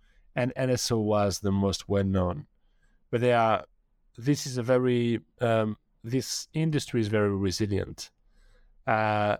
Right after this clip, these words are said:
and this is a very lucra-, lucrative business, business as well. You have tyrants, dictatorship ready to pay millions and to give you millions because you, you can sell them spyware,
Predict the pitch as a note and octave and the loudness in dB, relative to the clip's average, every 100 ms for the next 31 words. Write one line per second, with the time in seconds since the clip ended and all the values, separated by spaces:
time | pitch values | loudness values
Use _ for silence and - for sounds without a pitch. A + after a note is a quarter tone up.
0 | - C3 B2 B2 - B2 A#2 A#2+ A#2+ A#2+ | -4 -2 0 -2 -2 -4 0 2 2 2
1 | A#2 A2+ - _ A2+ A2 - C3 B2 - | 2 0 -4 _ -4 -4 -2 0 0 0
2 | A#2+ - - A2+ - A2+ G#2 G#2+ G2 G2 | -6 -2 2 2 0 -4 -4 -4 -4 -2
3 | F#2+ - G2+ G2 - G2+ G2+ - G2+ F#2+ | -4 -8 -8 -8 -4 -4 -4 -8 -4 -2
4 | F2 - - - A2 G#2+ G2 - - _ | -2 -4 -16 -10 -2 0 -2 -6 -18 _
5 | _ _ C#3 C3+ C#3 C3 B2+ A2+ - - | _ _ -4 0 0 0 -2 -4 -8 -10
6 | - - A2+ B2 A#2+ A2 - A#2 - A2 | -20 -6 -2 -2 -2 -2 -2 -2 0 0
7 | A2 G#2+ F#2+ G#2+ G2+ G2+ A2+ G#2+ G2+ G2 | 0 -2 -6 -2 0 2 2 0 -2 -4
8 | - - _ _ _ _ _ _ _ - | -6 -8 _ _ _ _ _ _ _ -6
9 | A2 - G#2+ A2 A2+ G#2+ A#2 A2+ G#2+ G#2 | -4 -2 0 0 0 0 0 2 0 -2
10 | - - A2+ A2 - G#2 F#2 - - - | -6 -8 -6 -6 -2 -4 -2 -6 -8 -10
11 | - G#2+ A2 - - A2 G#2 - _ _ | -6 -2 -2 -4 -2 -2 -4 -10 _ _
12 | _ _ - - B2 G#2+ G#2+ G#2+ G#2 - | _ _ -10 -4 0 0 2 0 0 -4
13 | A2+ G#2+ G2 F2 - | -2 0 0 -2 -6